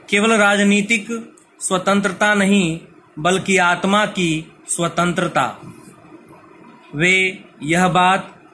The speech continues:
अच्छी तरह समझते थे कि आर्थिक स्वतंत्रता और आत्मनिर्भरता के बिना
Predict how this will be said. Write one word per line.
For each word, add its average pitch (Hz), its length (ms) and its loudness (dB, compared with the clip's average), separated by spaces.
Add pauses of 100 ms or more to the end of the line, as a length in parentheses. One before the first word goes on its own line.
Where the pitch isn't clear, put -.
(180)
अच्छी 170 340 -2
तरह 196 540 0 (500)
समझते 180 680 0
थे 220 300 0
कि 160 520 -2 (360)
आर्थिक 170 500 0
स्वतंत्रता 180 1000 -2 (340)
और 165 180 2
आत्मनिर्भरता 170 1300 0 (480)
के 196 180 2
बिना 170 600 0